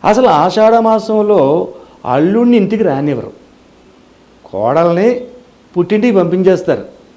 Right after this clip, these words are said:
అల్లుడిని ఇంటికి రానివ్వరు. ఎందుకు రానివ్వరు?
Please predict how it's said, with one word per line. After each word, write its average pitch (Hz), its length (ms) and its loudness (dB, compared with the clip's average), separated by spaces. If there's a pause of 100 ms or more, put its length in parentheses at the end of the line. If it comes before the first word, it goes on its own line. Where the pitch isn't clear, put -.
(460)
అల్లుడిని 220 420 2
ఇంటికి 185 260 -2
రానివ్వరు. 120 460 -6 (180)
ఎందుకు 190 300 2
రానివ్వరు? 113 520 -6